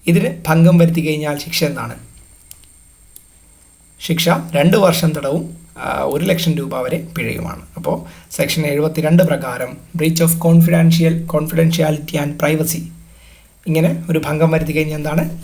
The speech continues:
രണ്ട് ലക്ഷം, രണ്ട് വർഷം വരെ തടവും ഒരു ലക്ഷം രൂപ വരെ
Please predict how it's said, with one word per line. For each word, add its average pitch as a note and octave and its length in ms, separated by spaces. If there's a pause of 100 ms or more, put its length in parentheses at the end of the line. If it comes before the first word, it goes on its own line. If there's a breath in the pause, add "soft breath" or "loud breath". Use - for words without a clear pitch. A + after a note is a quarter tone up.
രണ്ട് F#3+ 200
ലക്ഷം, E3 420
രണ്ട് F3 160
വർഷം D#3+ 300
വരെ D3 140
തടവും C3+ 460
ഒരു C#3+ 220
ലക്ഷം D3+ 300
രൂപ C3+ 220
വരെ C3 280